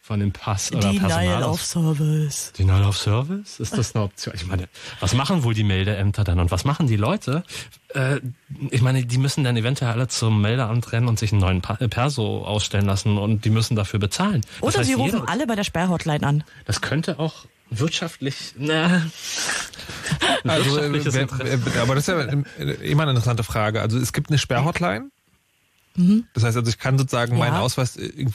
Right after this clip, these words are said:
Speaker 3: irgendwie, was bedeutet das, den sperren lassen? Der kann dann nicht mehr
Speaker 2: Na, wenn
Speaker 3: elektronisch
Speaker 2: man zum
Speaker 3: verwendet
Speaker 2: Beispiel,
Speaker 3: werden.
Speaker 2: es gibt, geht ja auch für, für ganz normale Fälle, die jetzt nichts, äh, irgendwie mit Angriffen per Computer zu tun
Speaker 3: Mhm.
Speaker 2: haben. Wenn ich also, mir verliere etwa oder mir wird meine Börse geklaut, dann gibt's natürlich eine Sperrhotline, so wie das heute natürlich auch gibt. Wenn ich,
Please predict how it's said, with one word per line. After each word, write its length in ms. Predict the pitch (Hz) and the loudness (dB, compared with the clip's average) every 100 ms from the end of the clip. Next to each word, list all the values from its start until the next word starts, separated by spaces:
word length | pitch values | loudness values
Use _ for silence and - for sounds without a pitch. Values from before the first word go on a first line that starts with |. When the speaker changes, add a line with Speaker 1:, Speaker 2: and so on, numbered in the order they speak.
| - - | -6 -4
Speaker 3:
irgendwie, 400 | 139 139 - 120 - | 0 2 2 -2 0
was 160 | 127 | -4
bedeutet 320 | - 127 143 | 0 -2 -2
das, 100 | 156 | -4
den 140 | - 135 | 0 -2
sperren 340 | - 139 156 | 0 2 2
lassen? 160 | 151 151 | 2 0
Der 80 | 131 | 0
kann 100 | 135 | 2
dann 80 | 131 | 2
nicht 120 | - | 2
mehr 80 | 220 | 0
Speaker 2:
Na, 60 | 208 | 2
wenn 80 | 202 | 2
Speaker 3:
elektronisch 180 | 214 214 | 2 2
Speaker 2:
man 100 | 185 | 0
zum 100 | 190 | 2
Speaker 3:
verwendet 220 | 208 202 | 2 2
Speaker 2:
Beispiel, 100 | 196 | 0
Speaker 3:
werden. 120 | 190 | -2
Speaker 2:
es 100 | 175 | -2
gibt, 220 | 190 - | -4 -4
geht 120 | - 180 | -2 0
ja 80 | |
auch 60 | 139 | 0
für, 180 | - 156 | -2 -6
für 220 | - - | -2 0
ganz 200 | 156 160 | 2 2
normale 280 | 175 160 170 | 2 2 0
Fälle, 200 | 175 170 | 0 2
die 100 | 170 | 2
jetzt 140 | 160 180 | 0 -2
nichts, 240 | - - | -2 -2
äh, 40 | - 165 | 2 4
irgendwie 220 | 165 165 | 4 4
mit 160 | 160 - | 4 4
Angriffen 380 | 175 190 165 165 | 2 2 0 0
per 100 | 170 | 2
Computer 340 | 160 156 180 | 0 0 0
zu 120 | - | 0
tun 100 | 120 117 | 2 4
Speaker 3:
Mhm. 80 | |
Speaker 2:
haben. 120 | 151 147 | 4 2
Wenn 80 | |
ich 100 | 151 | 2
also, 140 | 156 156 | 2 2
mir 100 | 151 | 2
verliere 380 | 170 156 190 185 | 4 4 2 2
etwa 200 | - 180 | 0 0
oder 100 | 170 | 2
mir 100 | 156 | 2
wird 200 | 170 160 | 0 2
meine 200 | 156 147 | 2 2
Börse 480 | 143 165 180 190 170 - - - | 2 2 2 2 0 -6 -12 -4
geklaut, 500 | 190 - 170 202 196 - - - | -4 0 0 0 -2 -8 -10 -6
dann 280 | 160 151 156 | 2 2 2
gibt's 180 | 180 170 | 0 0
natürlich 240 | 151 185 | 2 2
eine 80 | 180 | 0
Sperrhotline, 600 | - 151 180 185 180 175 | 0 0 0 0 0 2
so 120 | 170 | 0
wie 80 | 175 | 0
das 160 | 165 135 | 0 0
heute 200 | 175 175 | 0 0
natürlich 320 | 160 160 - | 0 0 0
auch 100 | 175 | -2
gibt. 180 | 160 - | -2 0
Wenn 80 | |
ich, 120 | 151 | 0